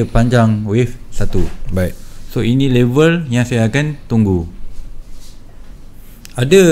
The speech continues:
Speaker 1: ketika dia akan berhenti ke lima puluh sebab benda ni adalah probabi-, uh, possibility. Tapi untuk, kalau tanya saya, saya nak jimatkan pip dengan stop loss saya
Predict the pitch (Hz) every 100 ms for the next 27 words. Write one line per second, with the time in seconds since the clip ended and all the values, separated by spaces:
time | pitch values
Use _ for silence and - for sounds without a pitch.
0 | 139 120 110 101 95 147 139 - 123 120
1 | 135 127 139 135 135 135 143 120 127 120
2 | 120 135 143 147 113 95 - 139 127 135
3 | 143 160 143 131 127 131 131 - - -
4 | 127 120 123 113 120 123 117 110 107 104
5 | 95 - 135 139 135 127 117 95 - -
6 | - - - 101 170 160 135 110 131 143
7 | 131 117 107 101 92 73 - - - 117
8 | 113 107 139 123 113 104 127 123 104 120
9 | 139 98 117 - 117 92 113 113 - 101
10 | 117 143 127 120 117 113